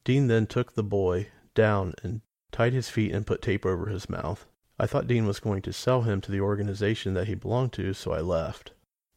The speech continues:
Then the next day, Dean paid me two hundred dollars. A day or so later, I found out that Dean had killed the boy.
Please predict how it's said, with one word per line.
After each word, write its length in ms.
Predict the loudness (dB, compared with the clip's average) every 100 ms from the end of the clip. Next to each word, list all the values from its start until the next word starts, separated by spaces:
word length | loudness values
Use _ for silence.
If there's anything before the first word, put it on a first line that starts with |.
| _
Then 140 | -2 0
the 80 | 0
next 280 | -4 -2
day, 200 | 2 2
Dean 240 | 2 -2 0
paid 160 | -2
me 100 | -2
two 160 | -4 -4
hundred 240 | -4 -6
dollars. 520 | -6 -6 -6 -6 -10 -20 _ _ _ -10
A 60 | -2
day 140 | 2
or 100 | 2
so 160 | 2 2
later, 460 | 2 0 -2 -6 _
I 80 | -8
found 240 | -2 2 2
out 140 | 0
that 100 | -2
Dean 200 | -2 -2
had 180 | -4 -2
killed 260 | -2 -2
the 60 | -4
boy. 380 | -6 -4 -6